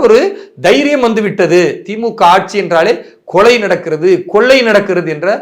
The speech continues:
ஒரு கொடூரம், கற்பழிப்பும் தாண்டி இங்க அதிகமா நடக்குது. அதை விட கொடுமை என்னன்னா, அதே நாள்ல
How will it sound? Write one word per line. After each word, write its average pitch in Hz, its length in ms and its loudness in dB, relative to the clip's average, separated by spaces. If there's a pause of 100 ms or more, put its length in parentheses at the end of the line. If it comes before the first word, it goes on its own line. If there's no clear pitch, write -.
(200)
ஒரு 151 200 -8
கொடூரம், 208 440 2
கற்பழிப்பும் 214 680 0
தாண்டி 190 340 -2
இங்க 170 180 0
அதிகமா 180 320 -2
நடக்குது. 147 400 -6 (320)
அதை 160 220 -2
விட 254 160 2
கொடுமை 208 320 2
என்னன்னா, 139 340 -6 (100)
அதே 254 320 4
நாள்ல 180 400 0